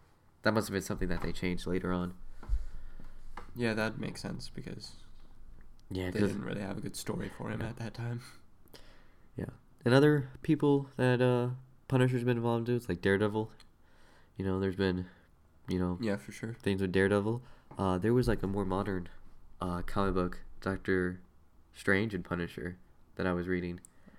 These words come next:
Speaker 2: Oh, yeah?
Speaker 1: It was, it was kind of interesting. I, I never finished. I've only, like,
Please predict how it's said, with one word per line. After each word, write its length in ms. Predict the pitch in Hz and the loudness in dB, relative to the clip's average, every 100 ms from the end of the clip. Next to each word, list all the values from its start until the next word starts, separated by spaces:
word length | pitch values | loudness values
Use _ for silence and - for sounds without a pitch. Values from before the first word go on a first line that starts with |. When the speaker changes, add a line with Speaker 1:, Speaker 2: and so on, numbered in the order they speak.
| - | -12
Speaker 2:
Oh, 80 | 120 | -6
yeah? 220 | 110 131 143 - | -4 -4 -4 4
Speaker 1:
It 100 | 127 | 10
was, 340 | 135 131 - | 10 8 2
it 40 | 147 | 2
was 120 | 175 | 2
kind 200 | - 110 | 4 4
of 100 | 92 | 6
interesting. 640 | 95 - 101 - 110 113 110 | 2 4 2 2 2 2 4
I, 300 | 113 110 117 | 6 8 8
I 20 | |
never 200 | 120 104 | 6 4
finished. 320 | 90 107 98 | 2 0 0
I've 80 | 95 | 2
only, 160 | 101 92 | 2 2
like, 220 | 87 - | 0 -2